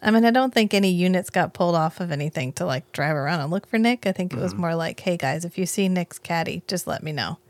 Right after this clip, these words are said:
Speaker 1: And so he's in the middle of bidding. He's about to bid, I think he says, like, five years' salary or ten years' salary on this harp. And Skanky walks in. <laughs> And I love this part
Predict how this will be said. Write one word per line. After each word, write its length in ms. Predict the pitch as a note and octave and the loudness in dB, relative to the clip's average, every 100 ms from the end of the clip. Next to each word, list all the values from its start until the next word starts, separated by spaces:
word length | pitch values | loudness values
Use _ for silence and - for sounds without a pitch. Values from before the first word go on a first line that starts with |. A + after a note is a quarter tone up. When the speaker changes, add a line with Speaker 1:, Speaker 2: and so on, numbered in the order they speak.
| _ - - _ _ _ - | _ -20 -20 _ _ _ 0
Speaker 1:
And 180 | G3+ G3+ | 2 2
so 360 | - A3 G#3+ G3 | 4 4 4 2
he's 320 | A3 A3+ A3 | 0 0 2
in 120 | A#3 | 2
the 80 | C4 | 2
middle 320 | A#3 A3 G#3 | 2 2 2
of 180 | G3 F#3 | 0 4
bidding. 460 | F3+ F3 D3+ E3 F#3+ | 4 6 4 -2 -2
He's 240 | - G#3 | 2 2
about 380 | G3+ F#3+ F#3 - | 4 2 2 2
to 100 | A3+ | -2
bid, 480 | F#3+ F3+ F3+ F3 F3 _ _ _ _ - | 2 6 6 6 0 _ _ _ _ -4
I 80 | F#3+ | 0
think 200 | A#3 A#3 | 0 0
he 120 | A#3 | -2
says, 300 | - G3 G3 | 0 0 2
like, 260 | E3 B2+ | 0 -2
five 380 | - - D3+ E3+ | -6 -2 -2 0
years' 220 | F3+ F3+ | -2 -2
salary 440 | - D#3+ E3+ F3+ F3 | 0 2 2 2 2
or 100 | D#3+ | -2
ten 280 | - E3+ F3+ | -2 0 2
years' 240 | F3+ F3 | 0 0
salary 500 | - D#3+ E3+ F#3 F#3 | 0 2 2 2 0
on 260 | E3 E3 E3+ | 0 -2 -2
this 220 | F3 - | -2 -4
harp. 440 | - D3+ F3+ - - - | -4 0 -2 -4 -12 -2
And 200 | F#3 F3 | -2 -2
Skanky 480 | - F3 F#3 A3 A3 | -2 -2 0 0 2
walks 320 | A3 B3 - | 2 0 0
in. 180 | C4+ D#4 | 0 0
<laughs> 40 | - - _ _ _ _ _ _ _ _ _ | -6 -20 _ _ _ _ _ _ _ _ _
And 100 | G#3 E3+ | -6 -4
I 40 | G3+ | -6
love 240 | - C4 - | -6 -6 -4
this 140 | D#4+ - | -4 -6
part 480 | - - - - | -8 -8 -8 -18